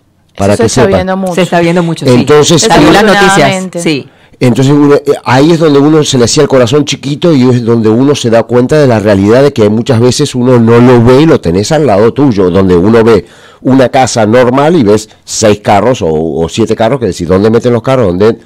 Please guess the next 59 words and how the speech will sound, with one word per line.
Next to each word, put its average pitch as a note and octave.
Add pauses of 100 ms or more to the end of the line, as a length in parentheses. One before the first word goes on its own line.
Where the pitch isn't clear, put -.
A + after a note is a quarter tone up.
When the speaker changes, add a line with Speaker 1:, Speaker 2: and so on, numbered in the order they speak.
(680)
Speaker 1:
Cuatro G2
personas A2
por, E2
por, D#2+
por E2
cuarto. D#2+
Speaker 2:
Mucha C4+
gente C#4+
que A#3+
ha G#3+
llegado A3
de G#3+
repente F#3+
porque G3
está F#3+
desplazada G3+
por G#3
situaciones F3+
violentas G3
en G3
Latinoamérica F#3
o F3+
sociopolíticas G3
Speaker 1:
Correcto. -
Speaker 2:
y A3+
no G3+
encuentra F#3+
dónde F#3+
vivir. F3+
Y G#3
tiene G#3+
mucho A#3
que A#3+
ver, F#3+
Natalia, G#3
con A3+
lo F#3+
que F3
tú E3+
mencionabas F3+
y G#3
Sergio G3
también, G3 (300)
el G#3
hecho G3+
de A#3+
que A3+
han F3+
subido G#3+
mucho A3
los A#3+
alquileres F#3
en G3+
el F3
sur F3
de F3+
la -
Speaker 3:
Ujú. F3
Speaker 2:
Florida. F3